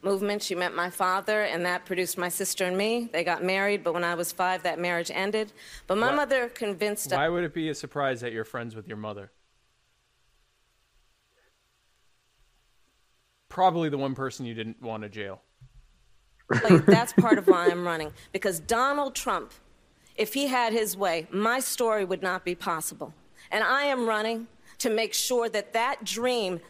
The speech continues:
Speaker 1: the American dream, American values, American ideals, will always hold true. And so that's what is at stake in this election. And I believe I am uniquely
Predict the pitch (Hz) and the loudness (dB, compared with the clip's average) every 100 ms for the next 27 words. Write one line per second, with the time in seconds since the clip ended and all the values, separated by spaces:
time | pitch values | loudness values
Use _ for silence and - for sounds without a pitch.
0 | - 208 202 208 247 269 262 247 214 214 | -2 0 2 2 0 -2 -2 -2 -2 -2
1 | 214 196 185 190 202 240 269 262 233 202 | -2 -2 -2 -2 0 0 0 -2 -2 -2
2 | 202 214 220 220 180 185 196 214 240 240 | -2 0 -2 -2 -4 -4 -2 0 0 -2
3 | 233 202 196 175 214 180 143 - - - | -2 0 -2 -4 -4 -4 -6 -8 -14 0
4 | 226 190 - 240 247 233 220 - 208 196 | 0 2 2 2 4 2 2 0 0 0
5 | 196 - 196 147 170 - - 208 220 208 | -4 -6 -4 -4 -6 -18 -6 -4 -2 0
6 | 226 269 285 254 247 - 214 202 170 - | 0 0 -2 -2 -2 0 0 0 -2 -4
7 | - 220 226 - 190 190 214 - 196 185 | -2 -2 -2 -4 -4 -2 -2 -2 -2 -2
8 | 214 - 262 247 277 - _ - - 202 | -2 -4 -4 -4 -6 -16 _ -20 -4 0
9 | 208 233 226 220 196 196 190 190 185 196 | 0 0 0 0 2 0 2 0 2 2
10 | 247 240 262 262 | 0 0 -2 -2